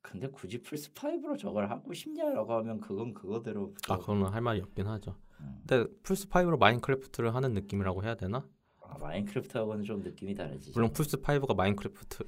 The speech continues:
Speaker 2: 플스
Speaker 1: 아, 저 테어다운 뭔지 기억이 났어. 그리고 게임이 어떤 건지도 기억이 났는데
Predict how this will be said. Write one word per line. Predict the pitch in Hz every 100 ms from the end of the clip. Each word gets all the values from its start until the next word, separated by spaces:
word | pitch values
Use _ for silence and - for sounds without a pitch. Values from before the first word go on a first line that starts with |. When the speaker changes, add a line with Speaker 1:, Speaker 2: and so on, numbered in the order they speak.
| -
Speaker 2:
플스 | 151 -
Speaker 1:
아, | - 87 85
저 | - -
테어다운 | - 151 151 123 98
뭔지 | 90 95 120 127
기억이 | - 107 104
났어. | 90 69 - 90 78
그리고 | 73 71 71
게임이 | 76 76 71 -
어떤 | - 104
건지도 | 101 101 - -
기억이 | - 101 104
났는데 | 78 71 76 85 90 80